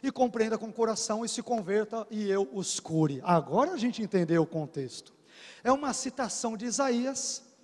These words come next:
originalmente direcionada ao Israel apóstata, mas que se cumpre em vários grupos de judeus, especialmente de fariseus incrédulos,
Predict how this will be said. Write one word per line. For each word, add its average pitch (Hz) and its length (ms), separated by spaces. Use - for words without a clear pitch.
originalmente 240 960
direcionada 196 800
ao 196 100
Israel 180 460
apóstata, 214 960
mas 277 260
que 285 140
se - 160
cumpre 247 560
em 262 160
vários 226 540
grupos 220 480
de 202 120
judeus, 196 500
especialmente 220 760
de 190 80
fariseus 190 640
incrédulos, 233 880